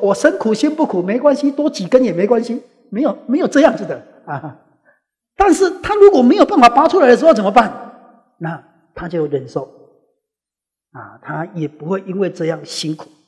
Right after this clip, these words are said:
心很懊恼受苦，不会啊，因为他知道啊，这个也不过只是暂时的啊。但是你，所以这种有时候我们会想不明白了，那有办法吗？可以吗？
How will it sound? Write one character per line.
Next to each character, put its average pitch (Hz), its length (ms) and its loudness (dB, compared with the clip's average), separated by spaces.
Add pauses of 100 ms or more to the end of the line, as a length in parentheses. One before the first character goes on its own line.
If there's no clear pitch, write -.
(380)
心 180 400 -12
很 143 100 -14 (120)
懊 147 200 -2
恼 - 160 -20 (120)
受 139 180 -4
苦， - 160 -20 (120)
不 139 80 -18
会 - 120 -10 (960)
啊， - 180 -20
因 180 80 -8
为 196 100 -4
他 165 220 -10
知 156 160 -18
道 147 140 -8 (180)
啊， - 240 -20
这 165 80 -10
个 147 180 -6
也 143 100 -12
不 139 160 -14
过 170 140 -4
只 - 80 -16
是 151 140 -16
暂 151 240 -6
时 - 180 -20
的 - 80 -20 (480)
啊。 107 320 -20
但 156 100 -4
是 151 120 -10
你， 143 440 -16
所 196 200 0
以 165 180 -4 (340)
这 403 120 4
种 165 400 -2
有 165 80 -4
时 151 140 2
候 269 60 6
我 190 100 0
们 151 100 -8
会 208 80 4
想 - 220 -4
不 175 140 -8
明 147 180 -12
白 - 160 -16
了， - 240 -20
那 147 160 -20 (100)
有 160 120 -10
办 269 260 -4
法 - 140 -12
吗？ 135 280 -18
可 170 220 -8
以 233 160 -2
吗？ 135 220 -12